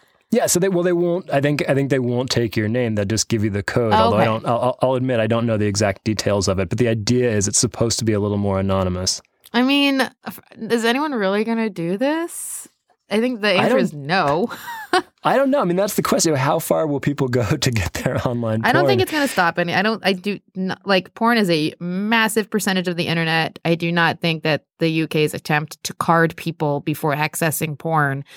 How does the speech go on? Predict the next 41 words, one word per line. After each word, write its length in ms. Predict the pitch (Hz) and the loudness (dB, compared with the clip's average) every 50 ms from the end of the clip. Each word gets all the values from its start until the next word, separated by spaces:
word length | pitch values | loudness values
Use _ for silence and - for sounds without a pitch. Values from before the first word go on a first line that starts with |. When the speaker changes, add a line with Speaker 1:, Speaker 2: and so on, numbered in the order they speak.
| - - _ _ | -20 -20 _ _
Speaker 2:
is 140 | - 151 156 | -2 -2 0
going 280 | 147 151 143 131 131 131 | 0 0 -2 -4 -4 -4
to 100 | 147 135 | -6 -8
work. 320 | - - - - - - - _ _ _ _ _ _ _ _ _ _ _ _ _ _ _ - - - - - - - _ | -8 -10 -12 -16 -20 -20 -20 _ _ _ _ _ _ _ _ _ _ _ _ _ _ _ -20 -20 -20 -20 -20 -20 -4 _
Speaker 1:
It's 200 | - 190 185 - | 0 0 2 2
interesting 400 | 202 226 214 - 226 190 - 202 | 2 2 4 4 2 4 2 2
just 180 | 170 185 165 - | 2 0 0 0
because 240 | - 160 165 160 147 | 2 2 2 2 2
the 80 | 147 | 2
U 220 | 147 131 135 139 139 | 2 2 2 2 2
S 100 | 139 - | 0 0
hasn't 420 | - - 127 131 120 131 127 143 | 0 0 2 2 2 0 0 0
done 200 | 143 110 110 113 | 0 0 2 2
that 160 | 107 98 101 | 2 0 0
much 260 | 104 98 95 101 - - | 0 0 0 -2 -2 -2
to 100 | - 117 | -2 0
try 200 | - - 110 107 | 0 0 0 0
to 80 | 110 | -2
crack 260 | - - 113 101 95 | -2 -2 -2 -2 -2
down 300 | - - 113 107 107 107 | 0 0 2 2 2 2
on, 160 | 104 104 107 110 | 2 0 0 0
on 180 | 113 117 110 | 0 0 0
online 360 | 107 107 107 107 104 101 104 | 0 0 0 0 0 -2 -2
porn. 200 | - - 117 110 | -2 0 0 0
So 80 | 104 - | 0 0
it's 80 | 113 123 | 0 2
interesting 380 | 131 131 - 131 - - 120 | 2 2 0 0 0 0 0
to 60 | 110 - | 2 2
see 160 | - 127 117 | 2 2 2
what 240 | 113 104 110 117 113 | 0 0 0 0 0
happens 440 | - - 113 110 - 120 113 107 104 | 0 -2 -2 -2 0 -2 0 0 0
when 120 | 110 104 | 0 0
you 80 | 104 104 | 0 0
actually 340 | 104 104 - - 113 107 | 0 0 0 -2 -2 -2
do 300 | 104 101 101 117 120 123 | -2 -2 0 0 0 0
try 260 | 120 - - 113 104 98 | 0 0 0 0 0 0
to 80 | 98 | -2
crack 300 | 95 - - 107 98 - | -2 0 0 -2 0 -2
down 260 | - 113 104 110 113 | -2 0 0 2 2
on 160 | 113 107 107 104 | 2 2 0 0
it. 140 | 104 - | -2 -2